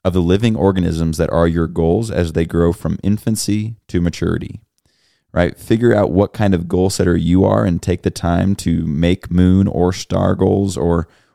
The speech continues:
or both, depending on what you think will be best for you. Um, but figure out what trips you wanna win.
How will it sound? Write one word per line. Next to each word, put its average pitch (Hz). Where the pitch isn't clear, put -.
or 107
both, 95
depending 90
on 85
what 78
you 87
think -
will 87
be 85
best 85
for -
you. 98
Um, 80
but 95
figure 127
out 90
what 98
trips -
you 113
wanna 85
win. 78